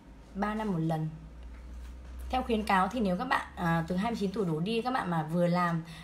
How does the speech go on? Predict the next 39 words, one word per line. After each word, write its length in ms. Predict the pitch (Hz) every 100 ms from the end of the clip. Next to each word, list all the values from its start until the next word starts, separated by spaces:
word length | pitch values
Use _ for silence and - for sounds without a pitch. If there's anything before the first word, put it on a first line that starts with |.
| - -
à, 200 | 165 156
xét 160 | 160
nghiệm 200 | 277 269
tế 120 | 196 190
bào, 360 | 226 220 185
vừa 180 | 165 170
làm 200 | 165 160
H 40 |
P 260 | 247 247 214
V 40 | 233 240 226 220 - -
thì 220 | 185 165 160
khoảng 200 | 160 131
tầm 440 | 151 151 143 139 -
các 100 | -
bạn 200 | 240 160
là 120 | 156
năm 280 | 147 226 262
năm 220 | 277 269
kiểm 200 | 262 190
tra 120 | 143 202
lại 140 | 196
một 120 | 170
lần. 200 | 160 180 170 - - - - -
Nếu 160 | 180
mà 80 | 240
âm 200 | - 247
tính, 200 | 220 196
nếu 120 | 214
kết 100 | 220 -
quả 80 |
âm 140 | 165 226
tính 160 | 185 214
ý, 100 | - - -
<clears throat> 180 | 240
thì 100 | 180
năm 180 | 180 202
năm 140 | 226 220
kết 80 | 277
quả 140 | 175